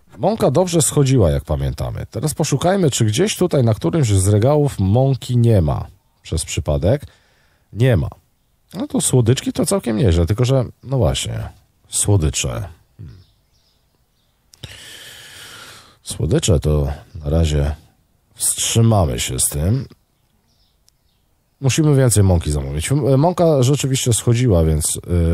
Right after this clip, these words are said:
y, raz, dwa, trzy. Trzy kartony. Y, tu jeszcze jest taka mąka. Raz, dwa, trzy, cztery. Mhm.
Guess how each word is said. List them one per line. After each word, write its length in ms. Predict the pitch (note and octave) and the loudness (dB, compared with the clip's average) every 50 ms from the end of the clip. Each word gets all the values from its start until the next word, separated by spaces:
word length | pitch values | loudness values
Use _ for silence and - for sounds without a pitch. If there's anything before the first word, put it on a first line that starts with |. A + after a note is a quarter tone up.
| E2 D#2+ E2 | 0 0 0
y, 40 | E2+ | 2
raz, 320 | F2 G#2 A2+ A2 - - F2+ | 2 2 2 2 0 -4 -6
dwa, 280 | E2 E2 D#2+ F2 F2 | -6 -4 -2 -2 -2
trzy. 440 | E2+ - - - - C2+ B1 - - - _ _ _ _ _ _ _ _ _ | -2 -2 -4 -6 -6 -6 -6 -8 -10 -14 _ _ _ _ _ _ _ _ _
Trzy 220 | - - - A#2+ | -10 -6 -6 -2
kartony. 680 | - A2+ F#2 D#2+ - D#2+ D2 D2 D2+ E2+ A2 C#3+ E3 - _ _ _ _ _ _ _ _ _ _ _ - | 0 0 -2 -2 0 -2 0 0 2 2 2 0 0 -4 _ _ _ _ _ _ _ _ _ _ _ -8
Y, 180 | - C#2 C2+ C2+ - | -4 -2 -2 -2 -2
tu 180 | - D3+ F3+ | -2 0 2
jeszcze 500 | D#3+ A2 G#2 F#2+ F2+ - - - F2+ E2+ | 2 4 4 2 2 0 0 0 2 2
jest 320 | E2+ E2 D#2+ D2 - - - | 4 4 2 2 0 -2 -2
taka 300 | - G#2+ G2 - D#2 C#2+ | 0 0 0 0 0 -2
mąka. 600 | C#2 C#2 C2+ C2+ C#2 C#2+ D2 E2 F#2+ A2+ - - - | 0 -2 -2 -4 -4 -4 -2 0 0 0 0 -2 -2
Raz, 420 | A1+ D2+ F2 F#2+ F#2 E2 D2+ C#2+ | -2 0 2 2 2 0 -2 -4
dwa, 220 | B1+ D2 D2 B1+ | -6 -4 -4 -4
trzy, 340 | A1 - - - - - - | -6 -6 -8 -6 -6 -6 -6
cztery. 720 | - - - - - B1 A1+ - A2 - E2+ G2+ B2 D#3 F3+ - _ _ _ _ _ _ _ _ _ _ _ - | -6 -8 -10 -6 -6 -6 -6 -4 -4 -2 0 0 0 0 -2 -6 _ _ _ _ _ _ _ _ _ _ _ -20
Mhm. 680 | - - C3 B2+ B2+ A#2+ C3 C#3+ D#3 F#2+ A#2 D#3 G#3 | -20 -20 -20 -20 -20 -20 -20 -16 -12 -8 -6 -6 -6